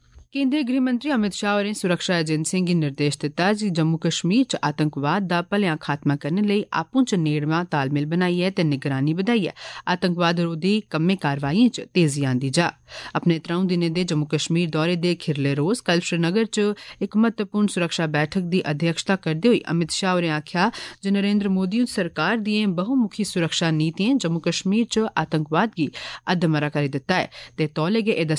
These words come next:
समूलचा नाश करी दित्ता जाग। गृहमंत्री होरें घुसपैठ, नौजवानें दे आतंकवाद च शामल होने ते आतंकवादी घटनाएं च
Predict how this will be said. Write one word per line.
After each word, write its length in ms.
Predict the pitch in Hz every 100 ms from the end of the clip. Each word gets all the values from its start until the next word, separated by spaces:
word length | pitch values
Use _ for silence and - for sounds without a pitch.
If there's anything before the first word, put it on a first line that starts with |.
| -
समूलचा 420 | 170 220 220 233
नाश 360 | 170 135 143
करी 240 | - 165 135
दित्ता 200 | 131 135 135
जाग। 180 | 156 160 - -
गृहमंत्री 520 | - 147 147 143 151
होरें 220 | 170 165 165
घुसपैठ, 460 | 170 - 180 165 - -
नौजवानें 520 | 160 151 151 151 156
दे 80 | 160
आतंकवाद 480 | 143 147 147 151 156
च 100 | 160
शामल 380 | - 143 147 165
होने 260 | 160 190 - - -
ते 60 | 196
आतंकवादी 520 | 196 202 202 196 208
घटनाएं 400 | 214 - 202 202
च 160 | 202